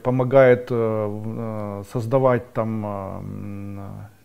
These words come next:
си-, синовиальную жидкость в хрящевой ткани, ну, в суставах, в матриксе,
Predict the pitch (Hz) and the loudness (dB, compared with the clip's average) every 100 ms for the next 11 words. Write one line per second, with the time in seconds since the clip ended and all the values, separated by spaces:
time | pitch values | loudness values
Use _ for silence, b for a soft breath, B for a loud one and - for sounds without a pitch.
0 | - - 139 127 120 - 135 127 135 131 | -18 -6 -2 -2 -4 -4 0 4 4 4
1 | 123 127 127 117 123 - 117 - - 117 | 4 0 0 0 -4 -4 -12 -10 -10 -8
2 | 131 120 117 - 113 107 110 127 107 117 | -6 -4 -6 -8 -10 -8 -8 -8 -4 -2
3 | 110 104 104 107 117 - 123 107 101 - | -2 -2 -8 -10 -14 -2 0 0 -4 -12
4 | _ b b - 113 131 123 - 113 - | _ b b -8 -2 0 0 -4 -14 -16
5 | - | -20